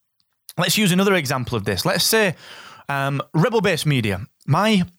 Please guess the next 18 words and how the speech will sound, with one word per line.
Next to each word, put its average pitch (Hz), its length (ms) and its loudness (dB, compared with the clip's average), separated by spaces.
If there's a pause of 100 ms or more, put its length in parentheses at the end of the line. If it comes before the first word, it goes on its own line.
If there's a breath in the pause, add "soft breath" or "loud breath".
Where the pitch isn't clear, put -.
(120)
entire 196 380 0
goal 107 380 -2 (380 loud breath)
was 131 200 0
to 170 100 0
always 180 260 2
create 139 260 -2
a - 20 -8
software 139 400 -2
company 127 320 -4
that 123 140 -2
served 147 360 0
podcasters 117 500 -4
in 120 80 4
multiple 110 460 0
ways 135 280 0
because - 280 -6
we 135 80 -2
believe 127 480 0